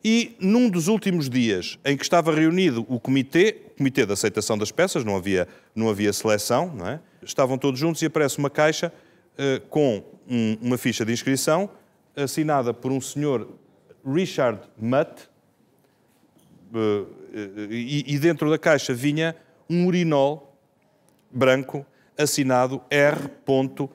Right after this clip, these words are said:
Mutt, vírgula, mil novecentos e dezassete. Só que ela não, não é colocada assim. Esta é a posição normal de um urinol.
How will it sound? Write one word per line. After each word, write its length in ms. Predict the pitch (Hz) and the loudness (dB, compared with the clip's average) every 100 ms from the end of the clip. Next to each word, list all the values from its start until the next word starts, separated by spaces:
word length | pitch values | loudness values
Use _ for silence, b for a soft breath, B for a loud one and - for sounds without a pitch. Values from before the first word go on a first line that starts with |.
| _ - | _ -2
Mutt, 440 | 123 120 123 - - | 2 2 0 -16 -8
vírgula, 400 | 104 123 123 - | -4 -2 -4 -6
mil 160 | 127 147 | -4 -2
novecentos 420 | 131 117 127 107 | -2 -4 -8 -8
e 40 | 98 | -10
dezassete. 380 | 98 - - _ _ _ _ _ _ _ B B B B - | -10 -12 -18 _ _ _ _ _ _ _ B B B B -6
Só 240 | - - 214 | -2 0 0
que 240 | 214 185 | 2 4
ela 380 | 147 131 135 139 - - - | 4 4 2 -2 -20 -20 -4
não, 460 | 170 180 185 202 - - - | 0 2 2 0 -6 -18 -4
não 380 | 175 175 170 175 | 2 2 4 4
é 160 | 196 | 4
colocada 840 | 190 - 190 175 170 160 160 180 - | 0 -2 0 2 4 4 4 0 2
assim. 480 | 180 - 156 156 185 | 0 2 2 0 0
Esta 240 | 185 180 160 | -2 0 0
é 20 | |
a 40 | |
posição 260 | 143 139 139 | -2 -4 0
normal 260 | 123 117 107 | 0 2 0
de 80 | |
um 40 | 107 | 0
urinol. 460 | 101 87 92 143 | -2 -4 -6 -8